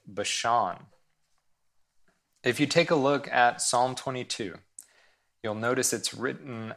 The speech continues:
as if Jesus is speaking in the first person as he's hanging on the cross.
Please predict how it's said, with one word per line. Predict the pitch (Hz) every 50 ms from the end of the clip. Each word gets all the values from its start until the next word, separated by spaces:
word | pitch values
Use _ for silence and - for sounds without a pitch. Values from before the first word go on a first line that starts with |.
| _ _ -
as | 113 113 113 113 117
if | 120 110 104 104
Jesus | 98 107 117 120 120 127 127 - -
is | 117 101
speaking | - - - - 123 117 - - 117 113 113
in | 110 110 107
the | 98 98
first | - - 120 123 135 135 - -
person | - - 127 131 - - - 92 90 92 98 - - _ _ _ _ _ _ _ _ _ _ _ -
as | 117 117 123 - -
he's | 127 123 -
hanging | - 113 107 104 104 104 101
on | 107 104 95 95 98
the | 95 92
cross. | - - 107 110 107 - - - - - -